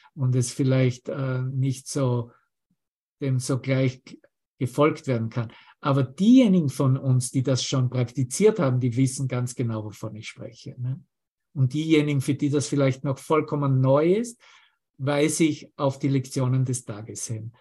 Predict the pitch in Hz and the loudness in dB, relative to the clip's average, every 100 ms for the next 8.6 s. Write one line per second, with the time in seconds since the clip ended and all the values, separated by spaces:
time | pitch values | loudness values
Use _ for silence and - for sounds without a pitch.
0 | _ - 160 127 127 - _ _ 143 143 | _ -4 2 2 2 -4 _ _ 0 2
1 | - 143 113 101 - 135 - 165 151 - | 0 -2 -2 -8 -4 -4 0 2 2 0
2 | 113 - - 139 - 143 131 131 123 131 | -8 -10 -8 -8 -4 0 2 2 2 0
3 | 127 107 104 - _ _ _ _ _ - | -2 -2 -10 -20 _ _ _ _ _ -10
4 | 135 123 127 110 170 233 233 160 113 - | -6 -2 -2 0 0 2 2 0 -2 -6
5 | _ _ _ - 156 143 151 135 127 127 | _ _ _ -4 0 2 0 -2 -2 -2
6 | 147 165 156 110 - 147 135 - 135 131 | -2 -2 -2 -4 -4 -2 -2 -2 0 2
7 | 131 123 147 147 - 135 - 127 127 - | 0 0 -2 -2 -4 -6 -4 -2 -2 -4
8 | - - 196 135 117 | -10 -6 -2 -2 -2